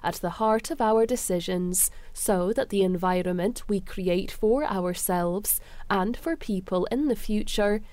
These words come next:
is one where human rights can still be realised. By building this right into the bill, we will help to deliver a safer climate, healthier ecosystems and biospheres,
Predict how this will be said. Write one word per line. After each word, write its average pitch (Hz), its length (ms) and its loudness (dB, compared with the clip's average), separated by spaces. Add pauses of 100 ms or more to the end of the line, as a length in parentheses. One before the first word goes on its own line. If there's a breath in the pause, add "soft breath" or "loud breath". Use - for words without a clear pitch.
(180 loud breath)
is 330 180 -2
one 226 240 4 (100)
where 180 200 0
human 202 440 0
rights 208 460 2
can 311 180 -2
still 226 440 2
be 226 180 0
realised. 180 960 -2 (400 soft breath)
By 196 180 4
building 185 500 0
this - 340 -4
right 185 340 0
into 254 300 -2
the 190 140 0
bill, 180 420 -2 (300 loud breath)
we 233 80 0
will 180 160 2
help 208 320 0
to 339 120 -4
deliver 233 520 2
a 185 180 4
safer 202 540 0
climate, 185 680 0 (240 soft breath)
healthier 302 500 0
ecosystems 180 1120 0
and 175 240 -2
biospheres, 180 920 0